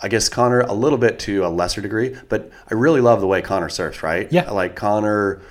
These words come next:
Speaker 1: is on a different, I think, okay, so Kolohe and Griffin, I think, are kind of two peas in a pod, right? San Clemente kids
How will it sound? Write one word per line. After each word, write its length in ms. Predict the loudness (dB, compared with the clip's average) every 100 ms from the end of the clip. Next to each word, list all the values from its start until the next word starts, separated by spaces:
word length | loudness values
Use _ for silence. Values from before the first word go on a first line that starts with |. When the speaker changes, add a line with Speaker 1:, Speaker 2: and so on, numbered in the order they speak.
| -20 -20 _ -20 _ _
Speaker 1:
is 140 | -4 0
on 160 | -2
a 40 | -2
different, 520 | -4 -2 -4 -6 -18 -12 0
I 40 |
think, 200 | 2 2
okay, 200 | -2 -2
so 120 | -4 -6
Kolohe 440 | 2 4 4 2
and 140 | 0
Griffin, 380 | 0 0 -2 -4 -4
I 80 | -6
think, 260 | -6 -2
are 340 | -2 -2 -4 -10 _ -8
kind 180 | -4 -4
of 60 |
two 100 | -4 -6
peas 200 | -6 -6
in 80 |
a 20 | -8
pod, 260 | -10 -8
right? 300 | -6 -6 -6
San 220 | -6 -4
Clemente 320 | -2 -4 -2 -4
kids 400 | -4 -4 -6